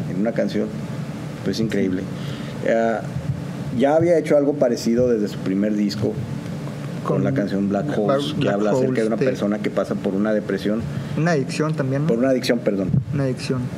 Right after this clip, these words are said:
Speaker 1: Y este, y hay mucho, hay muchos comentarios de, de fans ya mayores que les han comentado, este, pues que ellos habían estado, han pasado por, por ese tipo de situación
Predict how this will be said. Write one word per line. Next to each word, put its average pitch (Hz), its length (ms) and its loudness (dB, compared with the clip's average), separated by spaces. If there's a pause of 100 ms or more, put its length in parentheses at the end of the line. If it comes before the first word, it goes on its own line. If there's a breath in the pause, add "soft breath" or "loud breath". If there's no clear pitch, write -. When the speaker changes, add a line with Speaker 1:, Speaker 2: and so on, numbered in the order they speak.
(200)
Speaker 1:
Y 113 120 4
este, 101 760 0
y 117 120 2
hay 120 80 2
mucho, 127 760 2 (120)
hay 117 100 2
muchos 127 280 0
comentarios 110 640 2
de, 95 160 0 (200)
de 90 80 -2
fans 98 380 0
ya 87 180 0
mayores 98 680 0
que 76 80 -2
les - 180 -4
han 87 100 -2
comentado, 95 680 0 (1300)
este, 90 580 -2 (760)
pues 107 140 0
que 113 100 2
ellos 120 180 0 (560)
habían 104 260 0
estado, 107 360 0
han 110 160 0
pasado 110 300 2
por, 98 220 0
por 98 260 0
ese 104 120 0
tipo 110 300 -2
de 104 60 0
situación 110 460 0